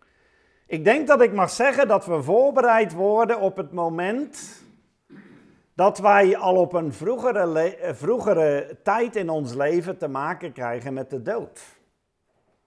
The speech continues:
We weten natuurlijk dat dieren, die leven veel korter dan mensen. Ik denk dat de meesten van ons hebben wel een dier gehad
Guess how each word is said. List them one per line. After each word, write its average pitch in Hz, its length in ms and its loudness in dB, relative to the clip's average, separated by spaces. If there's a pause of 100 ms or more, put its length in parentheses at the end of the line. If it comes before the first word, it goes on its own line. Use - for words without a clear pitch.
(760)
We 110 160 -12
weten 165 380 -2
natuurlijk 139 500 -6
dat 113 280 -6
dieren, 208 680 -2 (320)
die 123 160 -8
leven 147 440 -4
veel 143 240 -2
korter 180 380 -4
dan 170 220 -4
mensen. 226 460 -8 (1200)
Ik 139 180 -10
denk 196 260 0
dat 185 160 0
de 170 80 -2
meesten 196 520 -4
van 170 200 -6
ons 160 400 -4
hebben 147 260 -4
wel 143 240 0
een 127 200 -6
dier 233 340 -4
gehad 127 580 -2